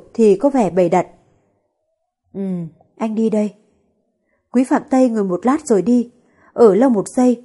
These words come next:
đều là lăng trì với anh. Người đẹp ở gần ngay trước mắt,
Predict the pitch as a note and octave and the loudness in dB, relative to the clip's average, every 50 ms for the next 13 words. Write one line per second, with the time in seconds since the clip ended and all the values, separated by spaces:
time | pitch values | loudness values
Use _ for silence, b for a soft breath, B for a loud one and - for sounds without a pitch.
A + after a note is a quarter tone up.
0 | _ _ G#3 G#3+ G#3 G3+ G3+ G3 F#3 F#3 G3 A#3 C4+ C4+ C4 A#3+ - B3+ A#3 G3+ | _ _ 2 2 2 4 2 0 0 0 0 0 0 0 -2 -4 -2 0 0 0
1 | G3+ G3+ C4 - B3 C4 A#3+ G3+ - b b b b b b b b - A#3+ A3+ | 2 0 0 0 0 -2 -2 -6 -10 b b b b b b b b 0 2 2
2 | G3+ A3 G#3 G#3+ G3+ G#3 F#3 E3 E3+ G3+ G3+ F#3+ F#3+ G#3+ B3+ C4 - - D4+ D4+ | 2 2 0 2 0 0 0 0 0 -2 -2 -2 -2 -2 -2 -2 -2 -2 -4 -2
3 | C#4+ D4+ F4 | -2 -2 -2